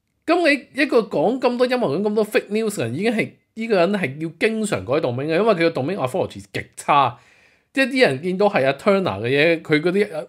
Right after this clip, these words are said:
domain authority 已經，大家可以唔理佢嘅已經。即係佢S E O嘅，總之大家見到呢個人嘅名咧，已經可以，呃，避之則吉嘅。所以你一睇個 source，你都已經冇理由 share 嗰，嗰段嘢㗎，已經。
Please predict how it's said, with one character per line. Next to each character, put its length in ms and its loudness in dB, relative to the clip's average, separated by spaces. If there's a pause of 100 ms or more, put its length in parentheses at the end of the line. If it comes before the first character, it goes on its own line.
domain 320 2
authority 340 0
已 120 -8
經， 200 -6
大 160 -4
家 220 2
可 100 0
以 40 -6
唔 120 -8
理 100 -8
佢 100 -8
嘅 180 -8
已 40 -10
經。 160 -10 (1040)
即 100 2
係 100 4
佢 120 4
S 260 0
E 80 2
O 100 8
嘅， 100 6
總 160 -2
之 100 -6
大 140 4
家 100 2
見 160 -8
到 80 -2
呢 80 -4
個 80 0
人 140 0
嘅 80 -2
名 160 -4
咧， 140 -2
已 40 -6
經 160 -4
可 140 0
以， 240 -4
呃， 160 -8
避 140 -8
之 120 -12
則 120 -4
吉 120 -16
嘅。 220 -16 (1300)
所 320 6
以 460 -4 (680)
你 120 2
一 480 6
睇 260 2
個 100 4
source， 320 2
你 80 -2
都 140 -2
已 120 -2
經 180 0
冇 240 4
理 60 6
由 140 2
share 280 0
嗰， 160 -10 (120)
嗰 140 -4
段 20 -10
嘢 320 -10
㗎， 160 -14
已 80 -10
經。 160 -10